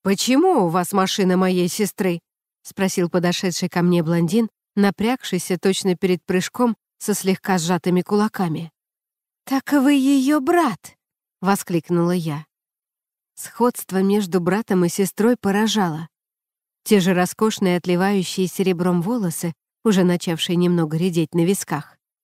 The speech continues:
Тоже изящное телосложение, гибкое, напоминающее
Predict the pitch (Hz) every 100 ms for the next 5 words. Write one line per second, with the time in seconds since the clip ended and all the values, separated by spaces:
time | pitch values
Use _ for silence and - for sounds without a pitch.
0 | _ _ - 269 214 214 208 185 208 -
1 | 190 180 170 190 180 - 180 170 214 214
2 | 165 160 151 214 - - 151 156 - _
3 | _ - 190 185 175 170 170 165 170 -
4 | 202